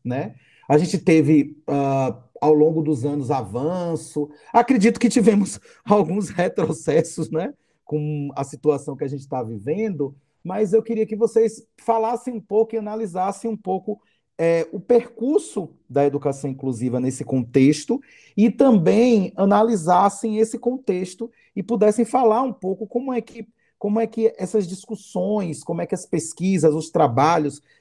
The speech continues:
seja na escola básica ou no ensino superior,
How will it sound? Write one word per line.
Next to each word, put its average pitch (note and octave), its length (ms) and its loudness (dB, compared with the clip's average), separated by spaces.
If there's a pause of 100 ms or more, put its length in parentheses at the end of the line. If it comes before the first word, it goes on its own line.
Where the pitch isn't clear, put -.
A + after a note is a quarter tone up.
seja F#3 280 -2
na E3+ 120 -2
escola D#3 360 0
básica C#3 800 -4 (300)
ou F3 160 0
no E3+ 100 -4
ensino D#3+ 240 -8
superior, D3 640 2